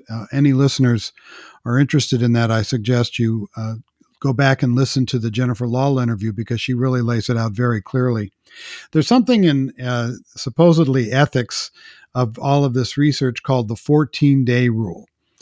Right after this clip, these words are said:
And the, uh, fourteen-day rule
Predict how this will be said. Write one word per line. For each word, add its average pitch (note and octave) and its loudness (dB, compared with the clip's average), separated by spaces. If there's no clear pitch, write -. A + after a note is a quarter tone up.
And C#3 2
the, C3 -4
uh, B2+ -6
fourteen-day E3+ 0
rule C3+ -4